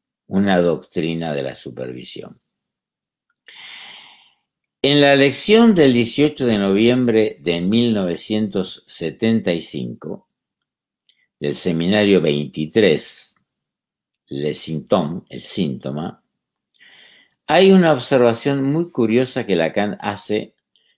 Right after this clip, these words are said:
respecto de las personas que supervisan con él. Por una parte, considera que los analistas se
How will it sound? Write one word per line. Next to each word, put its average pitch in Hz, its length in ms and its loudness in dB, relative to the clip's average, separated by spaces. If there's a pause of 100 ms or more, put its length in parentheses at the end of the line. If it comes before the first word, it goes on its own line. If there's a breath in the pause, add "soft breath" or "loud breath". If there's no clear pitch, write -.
(140)
respecto 104 720 0
de 98 80 4
las 110 220 -2
personas 98 960 -6
que 78 100 -12
supervisan 87 1000 -6 (280)
con 65 200 -8
él. - 220 -18 (2250 soft breath)
Por 143 160 4
una 214 260 6
parte, 202 360 4
considera 131 720 2
que 110 100 2
los 98 320 -2
analistas 101 920 -2
se - 400 -10